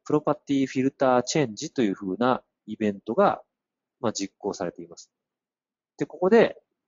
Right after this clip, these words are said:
サーチキー、ミンプライス、マックスプライスというふうな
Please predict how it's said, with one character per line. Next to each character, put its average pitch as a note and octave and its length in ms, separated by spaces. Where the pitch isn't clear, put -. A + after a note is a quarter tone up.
サ B2+ 200
ー B2 60
チ - 260
キ F#2+ 360
ー、 A2+ 40
ミ A2+ 140
ン G#2+ 180
プ - 80
ラ G2 160
イ F#2 60
ス、 - 200
マ A2+ 140
ッ - 20
ク - 80
ス - 240
プ - 60
ラ F#2+ 140
イ F2 40
ス - 160
と - 80
い F2+ 40
う - 20
ふ G2+ 80
う F#2 100
な F2 120